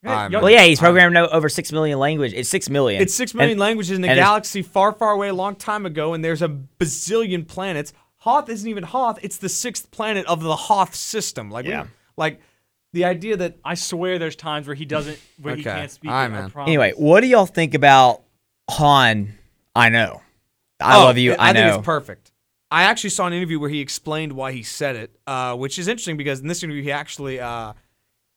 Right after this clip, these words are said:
Speaker 1: he, like, actually sounded interested, which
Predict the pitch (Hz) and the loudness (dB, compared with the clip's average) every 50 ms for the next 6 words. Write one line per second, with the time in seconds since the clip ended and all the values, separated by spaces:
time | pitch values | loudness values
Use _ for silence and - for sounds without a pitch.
0 | _ _ _ _ - 160 160 160 156 160 151 147 147 151 160 160 160 - - 160 | _ _ _ _ -12 -12 -10 -8 -4 -2 -2 -2 -2 -2 -4 -4 -4 -6 -12 -10
1 | - - 170 151 151 139 131 123 143 156 156 151 139 135 - - - 127 120 117 | -8 -8 -6 -6 -8 -8 -10 -10 -10 -10 -10 -10 -12 -14 -12 -12 -10 -10 -10 -10
2 | 113 107 101 127 123 - - - - | -10 -12 -12 -12 -12 -12 -12 -14 -16